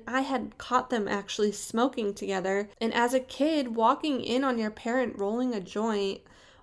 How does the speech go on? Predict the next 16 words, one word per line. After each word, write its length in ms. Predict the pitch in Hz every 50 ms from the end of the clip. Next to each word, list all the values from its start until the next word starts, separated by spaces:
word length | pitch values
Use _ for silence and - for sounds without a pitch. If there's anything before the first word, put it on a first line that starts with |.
| _ -
wasn't 540 | 202 196 214 226 262 285 285 302 285 254 -
ideal 600 | - 247 240 226 226 220 208 - - - 226 - -
because 400 | - 226 - 254 226 220 214 -
you 160 | 220 254 277
were 160 | 302 302 269
always 460 | - - 247 240 247 240 233 233 - -
taught 500 | - - 226 214 214 208 208 - - -
that 220 | 202 190 - -
any 220 | 214 208 233 285 294
kind 300 | - - 254 247 247 247
of 120 | 247 220
drug 340 | - 202 190 190 190 185 -
is 340 | - - 190 202 202 202 208
bad, 420 | - 190 185 185 185 185 190 196 - - - - _ -
including 600 | - 208 208 - - 220 208 208 202 196 185 180
weed. 340 | 190 196 - - - -